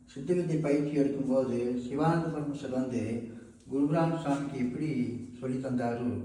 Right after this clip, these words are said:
அப்படிங்கிறத குருபரான சாமி இங்க தெளிவா போட்டு வச்சிருக்காரு பாருங்க.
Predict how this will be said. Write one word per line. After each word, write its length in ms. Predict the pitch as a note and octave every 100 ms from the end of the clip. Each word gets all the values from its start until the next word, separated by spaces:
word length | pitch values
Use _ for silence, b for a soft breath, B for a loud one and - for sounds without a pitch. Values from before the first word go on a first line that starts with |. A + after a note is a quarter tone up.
| B B B
அப்படிங்கிறத 800 | - C#3 C3+ B2+ B2 A2+ A#2+ B2 - - - B2
குருபரான 580 | C#3+ D#3 F3+ E3 D#3 D3+
சாமி 220 | C#3+ D3
இங்க 280 | C3+ B2 C3
தெளிவா 520 | C#3+ D3 B2 A2+ -
போட்டு 180 | B2+ B2
வச்சிருக்காரு 460 | A2+ A2+ A2 G#2+
பாருங்க. 300 | G2+ F#2+ F#2+